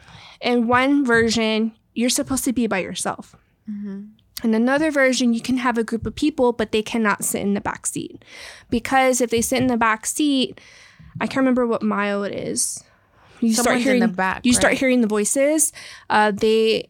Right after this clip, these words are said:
Speaker 1: yeah. So if you have them sitting in the back seat, they're a high risk of becoming possessed because things
Speaker 2: Happen.
Speaker 1: are trying to talk to you, like, from the
Speaker 2: Oh,
Speaker 1: back seat.
Speaker 2: shit.
Speaker 1: Yeah.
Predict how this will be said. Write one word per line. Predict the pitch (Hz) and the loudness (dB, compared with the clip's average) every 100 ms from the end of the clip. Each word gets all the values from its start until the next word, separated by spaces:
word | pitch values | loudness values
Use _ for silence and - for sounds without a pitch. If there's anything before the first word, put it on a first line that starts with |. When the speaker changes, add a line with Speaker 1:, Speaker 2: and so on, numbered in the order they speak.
| - | -4
Speaker 1:
yeah. | 247 214 202 214 | 2 4 2 0
So | - 247 233 | -2 0 0
if | 233 | 0
you | 254 | -2
have | 247 233 233 | 2 0 2
them | 262 254 | 0 2
sitting | - 233 240 | 2 2 2
in | 233 | 2
the | 220 | 0
back | 208 214 214 | 0 -4 -4
seat, | - - 226 226 214 | -4 -2 -2 -2 -2
they're | 220 214 | -2 0
a | 220 | -2
high | - 208 | -2 0
risk | 202 202 - - | 0 0 -2 -2
of | |
becoming | 190 208 202 202 196 | -4 -2 0 2 0
possessed | - 196 196 202 - - | 0 -2 0 -2 -2 -2
because | 208 - 196 196 - - - | -4 -4 -4 -4 -8 -12 -4
things | 202 196 196 190 - - - _ _ - | 0 0 0 -2 -4 -6 -10 _ _ -16
Speaker 2:
Happen. | - 190 202 185 | -4 0 2 2
Speaker 1:
are | |
trying | 170 208 202 | 2 0 0
to | |
talk | 202 202 190 | -2 -4 -4
to | - - | -4 -2
you, | 202 190 | 0 0
like, | 196 226 | 0 0
from | 196 | 0
the | 196 | 0
Speaker 2:
Oh, | |
Speaker 1:
back | 185 - | -2 -4
seat. | - - 196 | -6 -6 -4
Speaker 2:
shit. | 233 233 226 - _ - _ | -4 -4 -6 -8 _ -20 _
Speaker 1:
Yeah. | - 190 - | -4 -2 -2